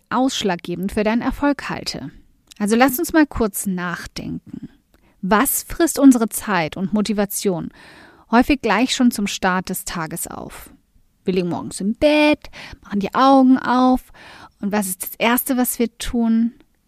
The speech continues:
In vielen Fällen ist es der Griff zum Smartphone. Wir schauen kurz auf Facebook, scrollen durch Instagram und checken schnell mal unsere E-Mails. Fataler Fehler. Du verschenkst so das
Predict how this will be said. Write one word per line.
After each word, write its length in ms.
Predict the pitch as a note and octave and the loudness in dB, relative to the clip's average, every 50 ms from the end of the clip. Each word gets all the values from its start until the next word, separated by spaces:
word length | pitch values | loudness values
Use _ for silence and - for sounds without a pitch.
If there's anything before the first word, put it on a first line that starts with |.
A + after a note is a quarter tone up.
| _ _ _ - | _ _ _ -4
In 140 | A3 G#3 | -4 0
vielen 200 | - B3 C4 B3+ | 4 6 6 6
Fällen 320 | - A#3+ A3 A3+ A#3+ B3 C4 | 6 6 6 6 8 8 6
ist 140 | B3+ - - | 6 4 0
es 120 | A3 - | -6 -2
der 120 | G#3 G3 | -2 -2
Griff 320 | F#3 G#3 G#3 A#3 A3+ - - | 0 2 2 2 0 0 -4
zum 160 | - G#3 F#3+ | -4 -4 -2
Smartphone. 800 | F3+ - - G3 G3 G#3 A3 - - - - - - - - E3 - _ _ _ - | -2 -2 -2 0 2 0 0 -2 -4 -8 -8 -8 -8 -8 -10 -10 -12 _ _ _ -12
Wir 80 | - | -8
schauen 300 | - - A3 A3+ A3+ A#3 - | -2 0 0 2 0 0 -2
kurz 480 | - - - G4+ A#4 A#4 G#4+ - - | -2 4 4 6 6 6 4 2 -2
auf 240 | - - F4+ - - - | -4 -4 -4 -4 -6 -2
Facebook, 880 | - E4 E4+ E4+ E4+ E4 D4+ - - - _ - D#4 D4 D4+ D4 - - - - - - - - - - | 4 6 8 8 8 6 4 0 -4 -10 _ -2 -2 -2 -2 -2 -6 -16 -16 -16 -16 -16 -18 -20 -20 -16
scrollen 480 | - - - - - G#3+ G3 F3+ F3 F3 | -12 -10 -10 -6 -2 0 0 2 2 0
durch 220 | D#3 F3+ - - - | 0 -2 -4 0 4
Instagram 920 | D4+ D4+ E4 D4+ - - - D4+ D4 - - C#4+ - C#4+ C#4+ D4 C#4+ C#4 C4+ | 6 6 6 6 4 4 2 2 2 2 0 0 4 6 8 8 8 8 6
und 180 | G3+ F#3 F3 | 4 -2 -2
checken 300 | - - B3 - - C4+ | -2 -4 -4 -2 -2 -4
schnell 320 | - - - F#3+ F3+ F3+ F3+ | -2 0 0 0 0 2 0
mal 120 | F3 E3+ | -2 -2
unsere 340 | - F#3 F3+ - - A3 G#3 - - | -4 -6 -6 -6 -4 -4 -4 -2 0
E-Mails. 640 | - G3 D3+ D3+ D#3 - - - - - - - - _ _ _ _ _ _ _ _ _ _ _ _ _ _ _ _ _ _ - | 0 0 0 -2 -10 -14 -14 -12 -8 -8 -8 -8 -10 _ _ _ _ _ _ _ _ _ _ _ _ _ _ _ _ _ _ 0
Fataler 840 | - G#3+ G3 - - - - G#3 G3+ G#3 G3+ F#3+ G3 F#3+ F#3 F3 - _ _ _ - _ - | 0 0 0 0 -4 -6 -4 -2 0 0 2 2 0 0 -2 -4 -6 _ _ _ -20 _ 0
Fehler. 520 | - G3+ F3+ E3 D#3 - - D#3 - - _ _ _ - - - - - - - - | 2 2 2 2 -2 -8 -12 -14 -14 -16 _ _ _ -20 -20 -20 -20 -20 -18 -10 -6
Du 80 | - | -2
verschenkst 600 | G3 - A3+ - - - B3+ C#4 D4 - - - - | 2 2 2 2 4 6 6 6 6 6 2 -2 2
so 100 | G#3+ G#3 | 2 2
das 320 | G3 G3+ G3 - - - | 2 0 -2 -2 -4 -8